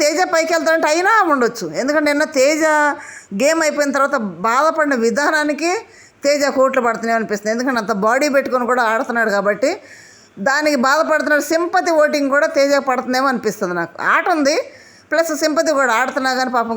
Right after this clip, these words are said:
గెలవట్లేదు, బాధపడుతున్నాడు అనేది ఓటింగ్ అయితే పడుతుంది. ఫోర్త్ ప్లేస్లో తేజ వచ్చేసాడు. ప్రేరణ థర్డ్ ప్లేస్లోనే ఉంది. మరి ప్రేరణకు ఓటు ఎలా వేస్తున్నారా బాబు? ప్రేరణ చేసి ఎవరు కనిపించట్లేదా? ఏం బ్యాక్ బిచ్చింగ్లు రా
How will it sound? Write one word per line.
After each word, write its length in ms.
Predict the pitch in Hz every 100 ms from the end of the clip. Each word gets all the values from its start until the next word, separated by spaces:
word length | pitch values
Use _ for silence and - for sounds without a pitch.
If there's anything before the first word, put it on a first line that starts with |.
| 226
గెలవట్లేదు, 340 | 233 233 226 220
బాధపడుతున్నాడు 560 | 226 220 202 208 214
అనేది 220 | 233 247 349 - - - - - -
ఓటింగ్ 240 | 285 285 277
అయితే 120 | 269 269
పడుతుంది. 300 | 233 233 294 294
ఫోర్త్ 300 | 294 320 330
ప్లేస్లో 360 | 277 240 240 277 277
తేజ 160 | 226 220 202
వచ్చేసాడు. 420 | - 180 165 147 - - - - -
ప్రేరణ 340 | 247 294 330 330 330
థర్డ్ 200 | 269 294
ప్లేస్లోనే 400 | 294 294 294 294 294
ఉంది. 120 | 247 240
మరి 100 | 220 214
ప్రేరణకు 440 | 202 247 339 269 240
ఓటు 160 | 262 269
ఎలా 120 | 220 269
వేస్తున్నారా 420 | 285 294 285 277 262
బాబు? 220 | 247 240 226 233 - - - _ _ _
ప్రేరణ 280 | - 247 311 320
చేసి 200 | 302 294 247
ఎవరు 140 | 277 285
కనిపించట్లేదా? 680 | 247 311 311 262 226 196 254 415 - - - 185 196 226
ఏం 120 | 285 302
బ్యాక్ 180 | 320 302 269
బిచ్చింగ్లు 380 | 320 311 294
రా 60 | 277